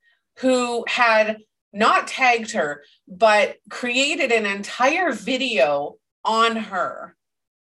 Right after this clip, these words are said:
on how she was plus size, on how she, you know, is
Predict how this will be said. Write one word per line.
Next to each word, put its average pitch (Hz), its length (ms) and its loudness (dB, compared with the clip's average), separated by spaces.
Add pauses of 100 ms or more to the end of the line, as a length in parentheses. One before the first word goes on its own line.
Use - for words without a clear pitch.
(600)
on 220 180 2
how 202 440 2
she - 200 -8
was 185 180 -8
plus 269 320 2
size, 247 520 4
on 190 240 -2
how 180 200 0
she, 190 440 -10 (280)
you 220 120 0
know, 190 260 4
is 185 280 0